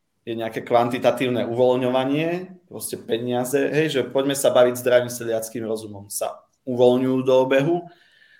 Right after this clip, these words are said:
sú lacné úvery, no tak čo ľudia robia s tými, s tými peniazmi, hej,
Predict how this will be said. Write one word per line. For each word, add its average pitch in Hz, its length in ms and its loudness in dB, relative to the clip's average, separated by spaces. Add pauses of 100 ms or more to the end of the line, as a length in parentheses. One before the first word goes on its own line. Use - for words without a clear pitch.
(920)
sú - 220 -4
lacné 113 340 2
úvery, 147 380 2
no 147 80 0
tak 131 240 -2
čo 127 240 2
ľudia 120 400 2
robia 117 320 0
s - 100 -6
tými, 113 400 -8
s 110 140 -10
tými 110 240 -10
peniazmi, 107 640 -8
hej, 131 160 -4